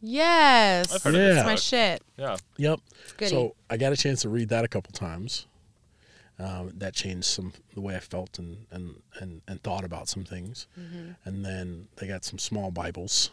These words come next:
Speaker 3: so I read Psalms a lot.
Speaker 2: Mm-hmm.
Speaker 3: Changed the way I thought and felt about things.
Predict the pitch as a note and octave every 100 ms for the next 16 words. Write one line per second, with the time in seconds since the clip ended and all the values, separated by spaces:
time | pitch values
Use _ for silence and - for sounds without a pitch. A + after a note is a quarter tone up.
0 | _ - F2+ F2 F2 F2+ - F#2+ E2 F2+
1 | F#2+ F2+ F2 F#2 _ - F#2 F2 D#2 _
2 | _ _ _ _ _ - F#2 F2 - F2+
3 | F2+ G#2 - F#2 D#2+ - E2+ F2 - D#2+
4 | - F2+ F#2